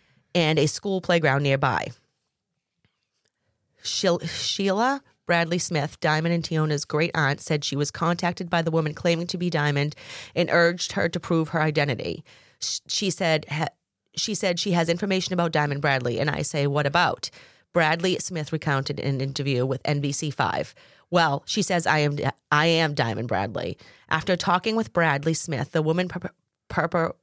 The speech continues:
purporting, I don't know why I can't say that word, to be Diamond visited an F B I office where she underwent fingerprinting along with D N A test. As of Friday, it's unclear if the F B I received the results. Wow. Can you imagine if it really is her?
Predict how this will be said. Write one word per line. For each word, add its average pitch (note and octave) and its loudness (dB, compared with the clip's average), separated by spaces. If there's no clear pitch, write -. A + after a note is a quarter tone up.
purporting, E3+ 0
I A2+ 2
don't D3+ 0
know D3+ -2
why C#3 2
I C#3 -2
can't - -8
say C3 -2
that A#2 -2
word, B2 0
to - -2
be G3+ 2
Diamond F3 2
visited F3+ 2
an F3+ 0
F E3 -2
B F#3+ 2
I E3+ 2
office D3 2
where D#3 2
she E3+ -4
underwent E3 0
fingerprinting F3 -2
along D3+ 0
with C#3+ -2
D D3+ 0
N D3 0
A C#3 2
test. - -6
As E3 2
of F#3+ -2
Friday, D#3 0
it's C#3+ -2
unclear D3 0
if C3+ -6
the - 0
F C3+ -2
B D#3 0
I C3 0
received C3 -4
the C#3+ -2
results. B2 -4
Wow. D#3+ 2
Can A3 2
you G3+ 4
imagine F#3+ 2
if F3+ 0
it - 0
really E3 4
is D3 2
her? A3+ 4